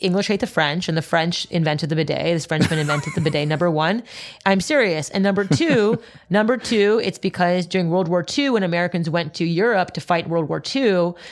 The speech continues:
you know, the American soldiers would go to French brothels, and they would see bidets in French brothels, and they, then they associated bidets with French brothels. And when they came back, they were like, "We weren't in brothels. Ew, gross.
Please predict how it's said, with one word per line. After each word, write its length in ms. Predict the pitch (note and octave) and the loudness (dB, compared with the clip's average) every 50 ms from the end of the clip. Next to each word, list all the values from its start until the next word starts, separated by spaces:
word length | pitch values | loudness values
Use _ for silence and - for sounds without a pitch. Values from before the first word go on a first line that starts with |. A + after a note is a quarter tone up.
| - - - - _ - - F#3 F3 - | -20 -20 -20 -20 _ -16 -12 -12 -10 -4
you 120 | - G3+ F#3 | 0 2 2
know, 100 | F#3 F3+ | 2 2
the 160 | F3 - F#3 | 0 0 0
American 300 | F3+ F#3 F#3+ G3+ - G#3+ | 0 0 0 0 -2 -2
soldiers 320 | - - D#4+ D4 A3+ G#3+ | -2 0 0 0 0 0
would 100 | G3 F3+ | 0 2
go 80 | D3+ F#3 | 2 2
to 100 | F3 F#3 | 2 0
French 320 | - - F#3 F#3 G3+ - | 0 0 0 0 0 0
brothels, 520 | - F#3+ G#3+ - - - F#3+ C#3 B2+ C#3+ - | 0 2 2 2 2 0 0 0 0 -2 0
and 40 | F3 | 0
they 60 | F3+ | 0
would 140 | F3 E3 - | 0 -2 -2
see 120 | - A3 | -2 -2
bidets 440 | G3 F#3 F3+ D3 G3+ A3+ C#4+ B3+ F#3+ | 0 0 0 2 2 2 2 2 2
in 80 | F3+ | 0
French 260 | F3 - F3 E3+ - - | 2 2 0 0 2 2
brothels, 500 | F3+ F#3+ A#3+ - A3+ E3 - - E3+ - | 2 2 2 0 -2 -6 -6 -6 -6 -4
and 80 | E3+ | -2
they, 120 | F3 F3 E3 | -2 0 0
then 160 | E3+ F#3 F#3+ | 0 0 0
they 80 | F#3 | 0
associated 640 | F3 D3+ - - G3+ C4 C#4+ - - F#3 E3+ E3+ D#3+ | -2 -2 0 0 0 0 0 0 -2 -2 0 0 -2
bidets 320 | D#3+ D#3 E3 D#3+ D#3+ D3+ - | -2 0 0 0 -2 -2 -4
with 100 | D3 - | -4 -4
French 240 | D#3+ D#3 D3+ - | -4 -6 -4 -4
brothels. 560 | - D3+ - - - - - - - - - - - - - - - - | -4 -4 -4 -4 -4 -6 -8 -8 -10 -12 -14 -16 -18 -20 -20 -18 -6 -2
And 100 | F#3 F#3 | 0 2
when 120 | F#3 F#3 | 2 2
they 40 | F3+ | 0
came 240 | F3+ - A3 A3 F#3+ | 0 -2 -2 0 2
back, 260 | F3+ B3+ A3+ F#3+ - - | 2 2 0 0 -2 -2
they 80 | F#3 | -2
were 60 | F3+ | 0
like, 180 | F#3 F3+ E3+ - | 0 0 0 -2
"We 180 | D3 D#3+ F#3+ A#3 | 0 0 2 2
weren't 300 | C#4 D4+ C#4 - - - _ - | 2 2 0 -2 -4 -10 _ -6
in 220 | G3 F#3 F3 E3 | -2 0 0 2
brothels. 600 | D3+ F3 E3+ E3 D3 - G#3+ A3+ A#3+ A#3+ - - - - | 2 2 2 2 0 0 0 0 0 -2 -4 -8 -8 -2
Ew, 360 | - B3 C#4 C#4+ A#3+ G#3 F3 D3 | 0 2 2 4 4 4 2 2
gross. 580 | - F#3+ G#3 A#3 B3+ C4+ C4 A3+ F#3 D#3+ - | 2 2 2 4 4 4 4 4 2 0 -2